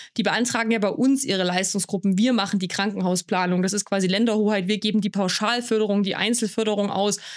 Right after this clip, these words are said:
Wir quasi gestalten aus, wie sich ein Krankenhaus für die Zukunft aufstellt. Und da haben wir jetzt in Thüringen auch schon ganz viel angestoßen, dass sich auch Häuser zusammenlegen. Zum Beispiel in Heilbad-Heiligenstadt wird ein neues Haus gebaut, wo es vorher drei Standorte gab und die auch eine Spezialisierung quasi schon mitdenken. Und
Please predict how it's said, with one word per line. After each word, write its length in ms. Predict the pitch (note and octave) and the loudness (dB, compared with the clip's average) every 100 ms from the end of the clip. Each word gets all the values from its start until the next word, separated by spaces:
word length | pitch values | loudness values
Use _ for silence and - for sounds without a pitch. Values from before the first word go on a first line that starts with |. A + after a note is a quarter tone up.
| - | -6
Wir 260 | A3 G#3+ G3 | 0 0 0
quasi 300 | - G3+ G3+ | 0 0 0
gestalten 440 | F#3+ - G3 G3+ | 0 0 -2 -2
aus, 320 | F#3 F#3+ A#3+ G#3 | -2 0 0 2
wie 120 | G#3 | 0
sich 200 | G#3+ G#3+ | 0 -2
ein 60 | |
Krankenhaus 500 | G#3 G#3 G#3 G#3 G3+ | 0 -2 -2 -2 -2
für 100 | - | 0
die 100 | G3 | 0
Zukunft 480 | F3+ - G#3 F#3 - - | -2 -4 -2 -2 -4 -4
aufstellt. 580 | G3 C4+ - B3+ A#3+ A3+ | -2 0 -2 -2 0 0
Und 60 | |
da 40 | G3+ | 0
haben 140 | G3+ | 0
wir 60 | G#3 | 0
jetzt 100 | G3+ | -4
in 80 | |
Thüringen 260 | F3+ A3+ G3+ | -2 -2 0
auch 80 | G3 | -2
schon 140 | G#3 | -2
ganz 180 | G3+ A3+ | 0 0
viel 120 | G3+ | -2
angestoßen, 680 | - A#3+ A#3+ A#3 A3+ A3+ A3+ - - - - | 0 0 0 0 0 0 -2 -6 -16 -12 -4
dass 100 | G3+ | -2
sich 140 | - | 0
auch 160 | G3+ - | -2 0
Häuser 260 | A#3 A3+ | 0 0
zusammenlegen. 1000 | G#3 G#3 G3 B3 C#4 A#3 A3+ A#3 A#3 A#3 A3+ - - - | -2 -2 0 2 2 2 0 0 2 0 -2 -14 -20 -6
Zum 140 | G#3 | -4
Beispiel 180 | G#3 G#3 | 0 0
in 60 | G#3 | 0
Heilbad-Heiligenstadt 760 | G#3 G3+ A3+ A#3+ A3+ A3+ A3 | 0 -2 0 0 0 0 -2
wird 120 | G#3+ | -2
ein 80 | G#3 | 0
neues 300 | G#3 A3 G#3+ | 2 0 0
Haus 260 | G#3 G#3+ - | 0 0 -2
gebaut, 380 | A3 G3 G#3+ | -2 0 0
wo 80 | G3+ | -2
es 80 | G3 | -2
vorher 180 | - G3 | -2 -2
drei 280 | F#3+ G3+ A#3 | 0 0 0
Standorte 520 | A3 A3 G#3+ G3+ G#3 | 0 -2 -2 -4 -2
gab 360 | F#3 F#3 G3 | 0 0 -2
und 160 | G3 F#3 | -4 -4
die 80 | G3 | -2
auch 100 | F#3+ | 0
eine 100 | G3+ | -2
Spezialisierung 800 | - G3+ G#3 G3+ G3+ B3 A#3 G#3+ | -2 -2 0 2 2 2 2 0
quasi 320 | G3+ G3+ G3 | 0 0 0
schon 220 | F#3 F#3 | 0 2
mitdenken. 640 | A3 A#3+ G#3 A3+ A#3+ A#3+ | 2 0 0 0 0 0
Und 100 | A#3+ | 0